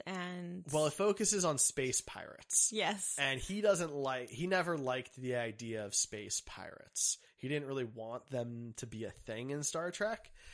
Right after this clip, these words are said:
Speaker 2: And so, um, this is one of those stories that I think could not really have been made while he was alive. Um, and it's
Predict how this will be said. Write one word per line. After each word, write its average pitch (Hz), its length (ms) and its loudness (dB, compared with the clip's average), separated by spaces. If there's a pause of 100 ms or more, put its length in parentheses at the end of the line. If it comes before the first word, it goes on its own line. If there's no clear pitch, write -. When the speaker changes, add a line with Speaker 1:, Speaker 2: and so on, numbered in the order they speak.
(260)
Speaker 2:
And 131 200 -2
so, 135 560 6
um, 117 640 0
this 135 160 0
is 147 80 2
one 147 120 2
of 139 80 2
those 131 140 2
stories 127 340 -2
that 123 80 0
I 117 80 -2
think 120 220 -8
could 120 120 -8
not 110 240 -6
really 113 200 -6
have 107 160 -6
been 101 200 -8
made 110 380 -4 (400)
while 120 200 2
he 127 180 -2
was 127 160 -2
alive. 107 500 -4 (480)
Um, 110 560 0 (260)
and 120 580 -2 (400)
it's - 440 0